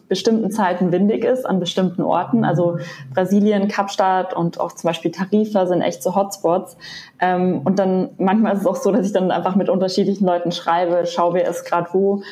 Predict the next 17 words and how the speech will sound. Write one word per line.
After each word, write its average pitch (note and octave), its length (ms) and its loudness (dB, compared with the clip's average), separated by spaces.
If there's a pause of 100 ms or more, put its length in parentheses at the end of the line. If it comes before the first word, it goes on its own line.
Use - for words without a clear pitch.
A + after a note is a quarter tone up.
(100)
und F#3 160 -4
dann F3+ 140 2
auch - 120 0
entscheide, F#3 320 0
ach - 140 -8 (100)
cool, C4 140 4
der F#3 160 0
ist F#3+ 100 -8
da, F3+ 220 0
ja F3 160 2
gut, F#3+ 200 -2
dann F3+ 120 2
fahre - 220 -2
ich - 60 -10
jetzt - 220 -6
dahin. F#3 520 0 (440)
Ähm, F3+ 480 2